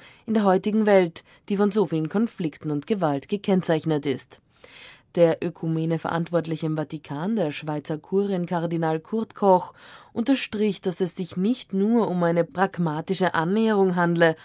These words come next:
sondern dass das gemeinsame Gedenken auch einen tiefen Sinn des Glaubens im gekreuzigten und wiederauferstandenen Christus habe.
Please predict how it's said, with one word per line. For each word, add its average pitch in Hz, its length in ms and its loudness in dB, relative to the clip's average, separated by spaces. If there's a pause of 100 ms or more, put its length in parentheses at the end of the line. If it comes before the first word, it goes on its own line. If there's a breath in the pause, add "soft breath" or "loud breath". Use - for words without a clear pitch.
(140)
sondern 175 560 0 (220 soft breath)
dass 180 140 -2
das 170 200 -2
gemeinsame 170 600 -2
Gedenken 165 640 -4 (240 soft breath)
auch 202 160 -4
einen 247 300 2
tiefen 240 360 0
Sinn 190 360 0
des 175 180 -4
Glaubens 156 540 -2
im 160 120 -2
gekreuzigten 160 920 -4 (240 loud breath)
und 226 220 -4
wiederauferstandenen 151 880 -2
Christus 156 460 -6
habe. 139 340 -12